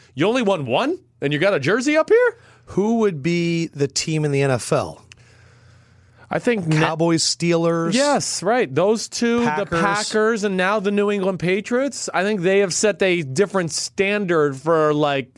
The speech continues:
Speaker 1: you not, no, you can't just be like, "Oh, you were a good player on our team." You have to be, like, one of the best ever at your position in the history of the league, and you had to help us win some big
Speaker 2: Right.
Speaker 1: games.
Speaker 2: Right.
Speaker 1: Those
Speaker 2: Like, Joe Thomas could get his number retired from the Browns, and that makes a lot of sense.
Speaker 1: Exactly.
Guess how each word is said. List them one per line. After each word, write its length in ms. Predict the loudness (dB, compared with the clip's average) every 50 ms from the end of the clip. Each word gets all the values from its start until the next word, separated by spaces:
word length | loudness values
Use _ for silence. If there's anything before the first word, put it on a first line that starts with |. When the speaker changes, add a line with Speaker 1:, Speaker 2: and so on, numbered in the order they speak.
| _ -6
Speaker 1:
you 280 | -2 0 2 2 2
not, 300 | 2 2 2 2 2 2
no, 140 | 2 2 2
you 200 | 2 0 -2 -4 -2
can't 200 | 0 -2 -2 -2
just 160 | -4 -6 -2
be 140 | 0 0 2
like, 180 | 2 0 0 0
"Oh, 40 | 0
you 160 | 0 2 2
were 100 | 2 2 2
a 40 | 2
good 220 | 2 0 -2 0
player 240 | -2 -2 0 0 0
on 60 | 0
our 100 | -2 -2
team." 320 | -2 -2 -2 0 0 0
You 60 | 0 0
have 100 | 0 -2
to 80 | -2
be, 140 | 0 2 2
like, 120 | 2 0
one 200 | 0 0 0 0
of 60 | 2 0
the 60 | -2
best 420 | -2 -2 -2 -2 -2 0 -2 -6 -4
ever 240 | -4 -2 0 -2 -2 -2
at 160 | -4 -4 -2
your 100 | -2 -4
position 720 | -2 -4 -6 -4 -2 -2 0 0 0 0 0 0 -2 -6 -10 -14 -20 -20 -20 -20 -20 -10 -6
in 100 | -2 -2
the 80 | 0 0
history 340 | 0 -2 -2 0 0 0 2
of 40 | 2
the 120 | 2 0
league, 460 | 0 0 2 2 2 0 0 -2 -4 -6
and 300 | -4 -2 -2 -2 0 0
you 80 | 0
had 100 | 0 0
to 100 | -2 -2
help 220 | -4 -4 -4 -2 -2
us 160 | -2 -2 -2
win 320 | -2 0 0 -2 -2 -4
some 160 | -4 -4 -4
big 140 | -2 0 0
Speaker 2:
Right. 100 | 0 0
Speaker 1:
games. 420 | -2 -2 -4 -6 -12 -16 -18 -20 -20 _ _ -6
Speaker 2:
Right. 220 | -4 -4 -4 -2
Speaker 1:
Those 140 | 0 0 0
Speaker 2:
Like, 80 | 0 -2
Joe 240 | 0 0 0 0 0
Thomas 480 | 0 -2 -2 0 0 0 0 -2 -2
could 140 | -4 -4 -2
get 120 | -2 0 0
his 160 | 0 -2 0
number 280 | -2 -2 0 0 0
retired 460 | 0 -2 -2 -2 -2 0 0 0 -2 -2
from 120 | -2 -4
the 80 | -6 -4
Browns, 640 | -2 -2 0 0 0 -2 -4 -6 -8 -8 -10 -10 -10 -10 -14 -18 -18 -12 -6
and 140 | -4 -2 0
that 140 | 0 -2 -2
makes 320 | 0 0 0 0 -2 -2
a 40 | -2
lot 200 | -2 -2 -2 -2
of 80 | -2 -2
sense. 420 | -2 -2 -2 -6 -4 -4 -2 -2
Speaker 1:
Exactly. 640 | -2 0 0 0 0 -2 -4 -6 -6 -8 -8 -10